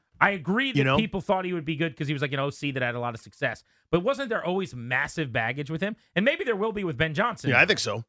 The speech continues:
Speaker 1: fairly or not. You call a team when they're literally on the plane flying out to interview you
Speaker 2: Yeah.
Speaker 1: to say, "I'm not coming."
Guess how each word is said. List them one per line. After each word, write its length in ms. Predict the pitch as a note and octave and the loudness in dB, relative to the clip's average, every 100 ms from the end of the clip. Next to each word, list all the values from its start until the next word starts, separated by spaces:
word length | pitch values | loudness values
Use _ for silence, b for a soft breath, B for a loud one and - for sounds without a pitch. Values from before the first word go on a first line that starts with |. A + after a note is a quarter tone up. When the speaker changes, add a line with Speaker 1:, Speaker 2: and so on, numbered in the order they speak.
| _ | _
Speaker 1:
fairly 300 | E3 D#3+ D3 | 0 2 -2
or 120 | C3+ | -2
not. 280 | E3 G#3+ A2+ _ _ _ | 0 -2 -4 _ _ _
You 80 | C3 | -2
call 240 | - E3+ D#3 | 2 2 0
a 60 | |
team 180 | - E3 | -2 -2
when 140 | D3 | -2
they're 160 | C#3+ C3 | -2 -2
literally 400 | A#2+ D#3+ E3+ D#3+ | 0 0 0 0
on 160 | D3+ D3 | -2 -2
the 80 | C3 | -4
plane 380 | C#3 B2+ C#3 | -2 -2 -2
flying 340 | - D#3 C#3+ C#3+ | -2 -2 0 0
out 200 | C3+ - | -2 -2
to 80 | C#3+ | 0
interview 320 | D3+ A#2+ A2+ | 0 -2 -4
you 180 | A2 A2+ | -4 -6
Speaker 2:
Yeah. 260 | A2 A#2+ A2+ | -4 -2 0
Speaker 1:
to 60 | D3+ | 0
say, 500 | - F3 C#3+ B2+ - - | 2 0 0 -4 -6 0
"I'm 140 | D#3 | 0
not 180 | D#3 C3 | 2 -2
coming." 360 | - C3+ A#2 | 0 -2 -2